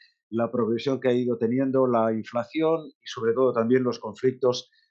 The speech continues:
geopolíticos han ido marcando un devenir que no ha sido precisamente el más favorable para la renta fija. Al cierre prácticamente de este ejercicio dos mil veintitrés, quien haya tenido, en fin, un poco más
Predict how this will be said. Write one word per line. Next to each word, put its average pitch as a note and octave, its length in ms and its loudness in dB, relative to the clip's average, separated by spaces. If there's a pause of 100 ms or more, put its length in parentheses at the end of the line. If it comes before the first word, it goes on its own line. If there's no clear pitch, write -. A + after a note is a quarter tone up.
(120)
geopolíticos B2 800 0
han A#2+ 80 -2
ido C3+ 160 2
marcando C3+ 680 0 (220)
un C3 100 -8 (160)
devenir C3 380 0
que E3+ 100 -2
no D#3 80 -2
ha C#3+ 60 -4
sido E3 200 -4
precisamente D#3+ 800 -2 (340)
el B2 160 -2
más C#3+ 240 0
favorable C#3 520 0
para A#2 200 -2
la A2 160 0
renta A2+ 320 -4
fija. C#3+ 300 -4 (160)
Al A#2+ 160 -8
cierre C3+ 420 0
prácticamente C3 640 -2
de B2+ 60 0
este B2 160 -4
ejercicio C3 640 -4 (340)
dos B2 220 -2
mil C3 200 2 (220)
veintitrés, C3+ 680 0
quien C#3 220 0
haya C3 240 0
tenido, C3 500 -2 (400)
en C3 300 -2
fin, D#3+ 220 -2
un B2+ 120 -4
poco C3 260 -2
más C3+ 440 -2